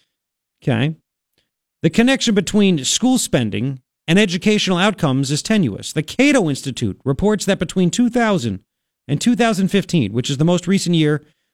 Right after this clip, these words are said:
where federal data is available, total spending per pupil at the state level rose on average by an inflation-adjusted eighteen percent.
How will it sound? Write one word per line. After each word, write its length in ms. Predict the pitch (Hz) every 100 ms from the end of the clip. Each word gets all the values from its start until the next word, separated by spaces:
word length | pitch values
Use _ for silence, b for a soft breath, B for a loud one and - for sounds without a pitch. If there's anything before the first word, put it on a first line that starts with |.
| _
where 120 | - 151
federal 300 | 190 175 151
data 220 | 156 135
is 80 | 120
available, 440 | 202 208 104 - _ _ _ _ _ _ _ _ _ _ _ _ _ _ _ _ _ _ -
total 260 | 247 277
spending 360 | 240 - 240 240
per 120 | 214
pupil 400 | 196 214 220 208
at 80 | 180
the 80 | 160
state 260 | - 208
level 300 | 185 190 165
rose 380 | 139 185 202 202
on 200 | 147 196
average 600 | 226 175 143 147 127 - _ _ _ _ _ _ _ _ _ _ -
by 140 | 160
an 80 | 165
inflation-adjusted 880 | 160 - 202 202 196 160 170 - 160
eighteen 320 | 156 - 147
percent. 500 | 127 - 101 - -